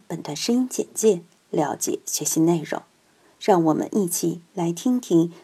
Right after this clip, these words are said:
冯学成先生的解读。“孰知不言之辩，不道之道？”谁能够知道不言之辩的妙处？谁能够知道不道之道的妙处？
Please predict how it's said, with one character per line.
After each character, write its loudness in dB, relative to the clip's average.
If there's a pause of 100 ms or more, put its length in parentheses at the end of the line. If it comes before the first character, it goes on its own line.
冯 2
学 0
成 -2
先 -2
生 -10
的 -14 (140)
解 -4
读。 -4 (1080)
“孰 6
知 6 (240)
不 2
言 4
之 -2
辩， 0 (340)
不 -2
道 -8
之 -4
道？” -10 (800)
谁 2
能 0
够 0
知 4
道 2 (200)
不 4
言 2
之 4
辩 -2
的 -6
妙 0
处？ -10 (400)
谁 6
能 6
够 0
知 4
道 4 (220)
不 -6
道 0
之 -2
道 -4
的 -8
妙 -4
处？ -12